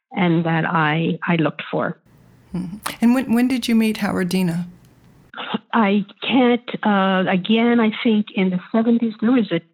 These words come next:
Speaker 1: one, one occasion when Howard Dina was, uh, showing and represented by two galleries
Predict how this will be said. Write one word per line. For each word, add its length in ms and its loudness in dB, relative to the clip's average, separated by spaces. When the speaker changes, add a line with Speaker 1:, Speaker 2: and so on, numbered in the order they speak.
Speaker 1:
one, 540 4
one 200 4
occasion 800 2
when 360 0
Howard 420 -2
Dina 380 2
was, 240 -4
uh, 540 2
showing 420 2
and 120 0
represented 600 -2
by 200 -2
two 540 2
galleries 960 2